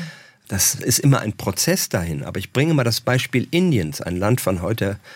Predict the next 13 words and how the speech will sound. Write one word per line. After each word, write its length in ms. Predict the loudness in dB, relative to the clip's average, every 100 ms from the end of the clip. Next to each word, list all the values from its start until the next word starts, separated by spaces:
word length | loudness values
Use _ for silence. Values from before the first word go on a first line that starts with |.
| -20 -14 -2
mehr 260 | 2 2
als 180 | 2 -4
einer 300 | -2 2 4
Milliarde 640 | 4 2 2 2 2 0 0
Einwohner 520 | 2 4 4 2 0
mit 220 | -4 -6
einer 300 | -4 -2 -2
jahrhundertelangen 920 | -4 -2 2 4 2 0 -2 0 0
Geschichte 440 | -2 -2 -2 -2 -2
des 160 | -2
Feudalismus, 920 | -2 2 2 2 0 0 -2 -4 -6 -6
des 200 | -6 -2
Kolonialismus. 1080 | 2 4 4 4 4 2 0 -2 -2 -4